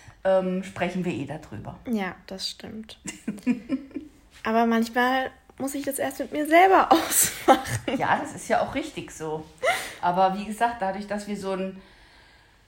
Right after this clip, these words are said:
Speaker 1: so einen Gleichklang haben oder so einen gegenseitigen Draht, du merkst ja auch sofort, wenn,
Speaker 2: Ja.
Speaker 1: wenn bei mir irgendwas nicht in Ordnung ist, ähm, möchte man natürlich, ähm, sofort eine Antwort haben oder möchte, dass es dem anderen gut geht.
Speaker 2: Ja.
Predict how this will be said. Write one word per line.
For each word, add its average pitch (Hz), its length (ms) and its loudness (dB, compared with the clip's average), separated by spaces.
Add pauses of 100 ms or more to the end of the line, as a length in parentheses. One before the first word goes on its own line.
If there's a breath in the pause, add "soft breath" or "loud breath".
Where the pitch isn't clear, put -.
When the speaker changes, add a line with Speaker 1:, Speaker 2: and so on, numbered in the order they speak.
Speaker 1:
so 226 120 -4
einen 196 100 0
Gleichklang 196 840 4
haben 190 340 2
oder 208 140 0
so 185 120 -6
einen 185 100 -8
gegenseitigen 190 840 0
Draht, 214 460 2 (260)
du 190 160 -8
merkst 175 380 0
ja 156 160 2
auch 156 60 -6
sofort, 165 540 0
wenn, 233 100 2
Speaker 2:
Ja. 196 280 4
Speaker 1:
wenn 170 220 -2
bei 175 160 0
mir 190 180 2
irgendwas 175 460 -2
nicht 175 180 -4
in - 100 -8
Ordnung 156 440 0
ist, 214 300 -8 (440 loud breath)
ähm, 180 440 2
möchte 180 260 0
man 185 80 -2
natürlich, 185 680 -4
ähm, 175 500 0
sofort 180 400 2
eine - 140 -4
Antwort 156 400 -6
haben 165 400 -2
oder 165 340 0 (280 loud breath)
möchte, 180 260 -4
dass 170 200 -6
es - 120 -14
dem 160 200 -6
anderen 160 320 -4
gut 214 300 0
geht. - 240 -10
Speaker 2:
Ja. 202 220 2